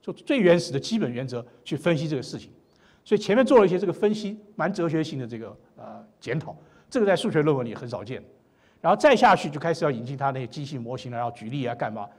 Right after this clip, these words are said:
最好玩就是数学家在那个年代啊，不止那个年代，现在这个年代如果纯数学论文，也很少谈机器啊，谈机器人好像很，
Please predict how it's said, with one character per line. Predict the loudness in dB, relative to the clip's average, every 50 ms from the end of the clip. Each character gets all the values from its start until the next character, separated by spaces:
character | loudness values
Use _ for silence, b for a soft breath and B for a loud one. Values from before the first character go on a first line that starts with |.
| b b b b b b b b b
最 | -6 -2 0
好 | 0 2 2
玩 | 0 0
就 | -2 -2
是 | -4
数 | -4 -4 -4 -4
学 | -2 0
家 | 0 0 0
在 | 0
那 | -2
个 | -4 -6
年 | -6 -8 -6
代 | -6 -6 -6
啊， | -6 -10 -16 -20 _ _ _ _ _ _ _ _
不 | -10 -10
止 | -10 -8
那 | -8 -8
个 | -8
年 | -8 -10 -12
代， | -14 -14
现 | -6 -4 -2 -2
在 | -2
这 | -2
个 | -4
年 | -4 -2
代 | -2 0
如 | 0 0
果 | -2 -4
纯 | -6 -8 -10 -8
数 | -4 -4 -4
学 | -4 -4 -6
论 | -6 -8 -8
文， | -8 -12 -16 -18 b b b b b
也 | b -8
很 | -4 0 0
少 | 0 0
谈 | 0 -4 -8 -8
机 | -8 -8 -8 -8
器 | -8 -8 -10 -12
啊， | -14 -18 b b b b b
谈 | b -10 -10
机 | -8 -8 -8
器 | -6 -2 -2
人 | -2 -2
好 | -4 -4 -6
像 | -4 -4
很， | -4 -6 -10